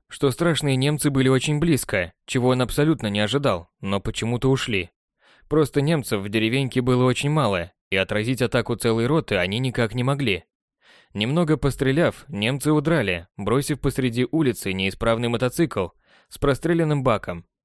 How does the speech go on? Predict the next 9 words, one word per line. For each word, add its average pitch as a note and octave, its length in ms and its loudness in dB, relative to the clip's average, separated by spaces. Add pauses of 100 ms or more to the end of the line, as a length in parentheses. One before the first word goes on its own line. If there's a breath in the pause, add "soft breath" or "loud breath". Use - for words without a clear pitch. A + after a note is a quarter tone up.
(380 soft breath)
Бак G2+ 280 0
прострелили B2+ 560 0
сами A#2+ 300 0
немцы, G#2 540 -4 (180)
рассчитывая, C#3+ 600 2
что C3 180 0
вытекающий A#2+ 580 0
бензин A#2 380 -2
загорится. B2+ 680 -2